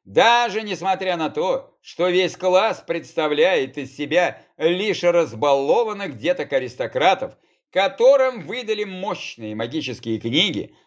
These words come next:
а мне уже суммарно лет шестьдесят набежало в обоих жизнях. Нефиг было меня травить и обсуждать. Без последствий моя выходка не осталась.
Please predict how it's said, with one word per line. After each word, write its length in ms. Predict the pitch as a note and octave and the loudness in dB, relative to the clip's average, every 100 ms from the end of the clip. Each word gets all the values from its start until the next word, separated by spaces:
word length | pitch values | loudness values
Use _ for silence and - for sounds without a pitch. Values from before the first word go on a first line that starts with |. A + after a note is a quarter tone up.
| _ | _
а 240 | - G3+ G#3 | 4 4 4
мне 320 | G#3 G#3 A#3+ | -2 -4 -2
уже 320 | D3+ A#2 D3+ | -2 -2 -4
суммарно 680 | - D#3+ D3+ E3+ F3 C#3+ D3 | -4 -6 -2 0 0 0 -2
лет 280 | C#3 F3+ - | 0 -2 -4
шестьдесят 840 | - D#3 A#2 G2+ C3+ - E3 E3 | -8 -6 -8 -10 -10 -2 -2 -2
набежало 680 | B2 A#2+ A2 F2+ B3+ B3+ A3+ | -6 -4 -4 0 0 2 -2
в 80 | G3+ | -6
обоих 420 | F3+ D#3+ D#3 C#3 | -4 -2 -2 -6
жизнях. 440 | G#2 A2+ F#2+ G2+ - _ _ _ _ | -6 -6 -6 -8 -10 _ _ _ _
Нефиг 720 | E3+ G3 A#3 A#3+ C4 C#4+ A#3+ | 0 2 4 4 4 -2 -8
было 340 | G#3+ A#3+ A3+ A3+ | -2 2 4 2
меня 340 | A3 G3+ F#3+ | -2 -4 -4
травить 680 | F#3 F3 D3+ C3+ A3+ - - _ _ | 0 0 2 -2 -6 -10 -20 _ _
и 240 | F3 A3 - | -8 -8 -4
обсуждать. 840 | D#3+ - - C3 - D#2+ F2 - _ _ _ _ _ _ _ _ _ _ _ _ _ | -6 -6 -8 -8 -8 -8 -10 -12 _ _ _ _ _ _ _ _ _ _ _ _ _
Без 480 | F2+ A2+ D4 C#4+ - | -2 4 4 2 0
последствий 1000 | A3 G#3+ G#3+ A3 C4 D4 - C4 C#4 B3+ | 2 2 2 0 0 -2 -6 -8 -6 -4
моя 360 | G3+ F#3 D#3+ | -2 0 0
выходка 480 | E3 A3+ G#3+ - G3 | 0 -6 -8 -8 -6
не 140 | D3+ | -2
осталась. 600 | D#3 D3 - G2+ G2 - | -2 -4 -6 -6 -6 -10